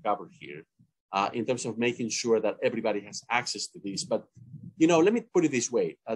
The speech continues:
these days, we shop, we work, we learn online. And without the mobile networks, I think, uh,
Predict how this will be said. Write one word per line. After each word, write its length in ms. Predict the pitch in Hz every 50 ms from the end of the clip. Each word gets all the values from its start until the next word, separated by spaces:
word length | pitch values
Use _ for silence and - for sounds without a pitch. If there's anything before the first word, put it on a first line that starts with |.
| 107 -
these 200 | 160 190 175 -
days, 440 | 175 170 165 160 156 147 - - - _
we 120 | - 113 107
shop, 480 | - - - 151 143 139 143 143 - _ _ _ _ _ _ _ _ - - _ _ _
we 80 | 110 110
work, 420 | 101 104 117 127 127 104 101 - - _ _ _ _ - - - - - - - _
we 160 | - 113 120 113
learn 480 | 113 117 127 131 123 107 90 82 78 - _ _
online. 600 | 104 107 104 101 98 101 98 92 80 73 69 - - _ _ _ _ _ _ _ - - - _ _ _ _ _ _ 117
And 360 | 120 123 127 123 120 117 110 - - -
without 640 | 131 131 127 127 - 190 208 202 185 185 180 180 - - - _ _ _ - _ _ -
the 120 | - 117 113
mobile 680 | 117 123 131 131 131 123 117 117 113 110 110 107 107 - _ _ _ _ _ _ _
networks, 800 | 104 107 117 123 98 95 90 85 76 67 - - - - - - _ _ _ _ _ _ - _ _ - _ - - _ _ _ _ _ _ -
I 140 | 120 131
think, 360 | 131 - - 143 135 127 123 -
uh, 260 | 123 120 117 113